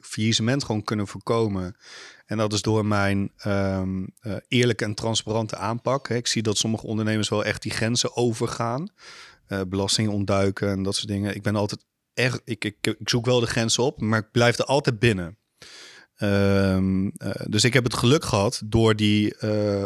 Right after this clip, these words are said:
door die zuivere houding dat ik het niet hoef, dat ik geen faillissement of dat er geen bestuurlijke aansprakelijkheid, eh, in zat, maar dat ik het dus mocht, moest en mocht liquideren. En dat is voor mij een moment geweest dat ik ben gaan soul searchen.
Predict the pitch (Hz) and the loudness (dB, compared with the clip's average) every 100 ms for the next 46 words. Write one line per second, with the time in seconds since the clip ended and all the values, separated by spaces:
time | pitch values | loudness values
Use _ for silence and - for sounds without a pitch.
0 | 113 110 104 101 110 110 104 101 104 123 | -2 0 2 2 4 2 2 0 2 2
1 | 107 113 - 110 107 104 104 107 104 107 | 2 -2 -2 -2 -2 -2 -2 0 0 0
2 | 104 - 110 98 - 110 - 104 - 110 | -2 -4 -4 -4 -2 -2 0 -2 2 2
3 | 117 117 - 101 107 104 104 107 - - | 2 0 -4 -2 -2 0 0 0 -4 -18
4 | - - - 110 107 - 120 107 107 104 | -20 -10 -2 0 2 2 4 2 2 -2
5 | 110 - 113 117 120 113 110 110 117 110 | -2 0 2 2 0 2 2 2 -2 -2
6 | 113 107 104 120 110 107 107 - - 110 | 0 0 0 0 2 2 0 -2 -4 -2
7 | 107 104 101 104 104 - 113 110 - - | 0 0 -2 -2 -2 0 2 2 0 -8
8 | - _ _ _ _ - 113 - - 110 | -14 _ _ _ _ -2 0 0 0 0
9 | 98 _ - 107 104 - - _ 104 104 | -2 _ 0 0 0 -6 -14 _ -2 0
10 | 104 101 95 90 90 120 - - - - | 0 0 0 -2 -8 -12 -20 -20 -18 -20
11 | - _ _ _ - 120 147 139 135 135 | -20 _ _ _ 0 4 4 4 4 6
12 | 127 123 120 127 123 120 117 110 110 104 | 6 6 4 2 2 4 4 4 0 0
13 | - 107 - 110 123 117 - 104 95 92 | 0 0 0 0 0 2 2 2 0 -2
14 | 92 92 | -6 -10